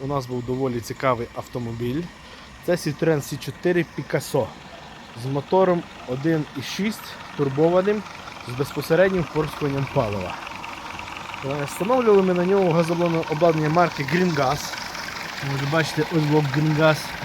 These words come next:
D I S дев'яносто. Це нещодавно я вам розповідав про нього. Доволі цікава і хороша електроніка за свої гроші. Десять відсотків споживання бензину, дев'яносто газу і працює без проблем.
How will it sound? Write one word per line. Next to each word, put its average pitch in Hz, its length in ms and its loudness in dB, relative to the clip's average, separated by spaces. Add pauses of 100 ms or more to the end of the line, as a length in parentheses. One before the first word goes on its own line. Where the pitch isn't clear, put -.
D 151 40 4
I 156 240 4 (320)
S 143 120 0
дев'яносто. 151 560 0 (360)
Це 175 80 -4
нещодавно 165 540 0
я 160 100 2
вам 151 200 0
розповідав 143 560 0
про 160 120 -2
нього. 160 320 -2 (380)
Доволі 160 360 0
цікава 165 360 4
і 143 40 4
хороша 156 480 0
електроніка 151 640 0
за 143 80 2
свої 151 260 0
гроші. 220 440 0 (880)
Десять 185 320 6
відсотків 180 400 4
споживання 170 560 2
бензину, 214 560 2 (140)
дев'яносто 165 520 0
газу 208 440 4 (340)
і 220 40 -4
працює 185 460 0
без 160 140 0
проблем. 135 420 -2